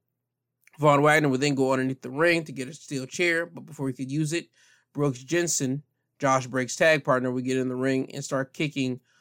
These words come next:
uh, Wagner to get away from him. Robert Stone and Sophia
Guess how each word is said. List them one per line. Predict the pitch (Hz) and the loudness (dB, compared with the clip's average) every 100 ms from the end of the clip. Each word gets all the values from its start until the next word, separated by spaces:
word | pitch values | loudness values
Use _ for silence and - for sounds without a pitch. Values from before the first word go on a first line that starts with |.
| _ _ - | _ _ -4
uh, | 139 131 | 0 2
Wagner | 123 135 139 131 127 | 4 4 4 2 -2
to | 120 - | -4 -12
get | 127 135 | -2 0
away | 131 143 147 | 4 4 2
from | 123 127 | 0 -16
him. | 143 - _ | -18 -20 _
Robert | 135 165 185 180 | 2 4 4 2
Stone | - 156 151 147 | 0 0 2 2
and | 135 | 0
Sophia | 143 127 156 147 147 131 | -4 -6 -4 -2 0 -2